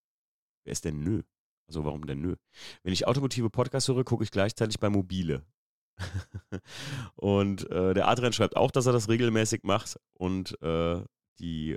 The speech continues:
ähm, ach so, Sophie schreibt aus Niederösterreich. Ach du Kra-, wo kommst du denn aus Niederösterreich? Waldviertel? Ist das der Ort, oder?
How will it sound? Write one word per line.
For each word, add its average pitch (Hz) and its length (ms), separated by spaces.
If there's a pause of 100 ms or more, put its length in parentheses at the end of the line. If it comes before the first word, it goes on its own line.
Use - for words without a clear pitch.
ähm, 76 580 (640)
ach 92 80
so, 90 200 (160)
Sophie 110 320
schreibt - 380
aus - 100
Niederösterreich. 107 760
Ach - 160
du - 100
Kra-, - 300
wo 98 80
kommst - 240
du 110 60
denn 87 120
aus 65 160
Niederösterreich? - 720 (220)
Waldviertel? 202 500 (400)
Ist - 100
das 85 120
der 92 100
Ort, 113 300
oder? 76 260